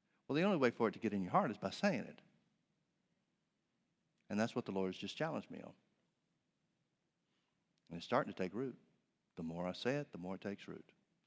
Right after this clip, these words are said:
The more I say it, the more it takes root. Now, here's what happened. Uh, I'm, I'm finished. We'll close with this. I'm not gonna lay hands on the sick tonight. Sorry if you're disappointed. Just keep coming.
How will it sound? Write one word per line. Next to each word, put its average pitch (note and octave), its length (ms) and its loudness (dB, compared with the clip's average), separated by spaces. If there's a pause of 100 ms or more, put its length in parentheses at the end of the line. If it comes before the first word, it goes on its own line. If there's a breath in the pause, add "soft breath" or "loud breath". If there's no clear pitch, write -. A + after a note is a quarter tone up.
(240)
The E2 60 -10
more G2 180 2
I G#2 80 2
say A#2+ 220 0
it, C3 100 -4
the F#2+ 60 -6
more G2+ 160 0
it G2+ 40 -4
takes A2 220 -4
root. - 160 -6 (320 loud breath)
Now, A2+ 80 6
here's G3 220 4
what D#3+ 100 6
happened. C#3+ 300 4 (960)
Uh, F2+ 240 2 (160)
I'm, A2 280 4
I'm A#2 180 6
finished. F#2 320 -2
We'll A2 120 4
close A2 280 0
with G2 120 0
this. D#2+ 300 -4 (460 soft breath)
I'm A2 100 4
not C3 120 10
gonna C#3+ 120 8
lay C#3+ 100 10
hands C#3+ 220 6
on D3 80 4
the D3 60 2
sick - 240 0
tonight. E2 260 -6 (1600)
Sorry G#2 220 4
if G2+ 100 -2
you're G#2 120 -2
disappointed. F#2 480 -4 (600)
Just - 140 -10
keep A#2 200 0
coming. G2 280 2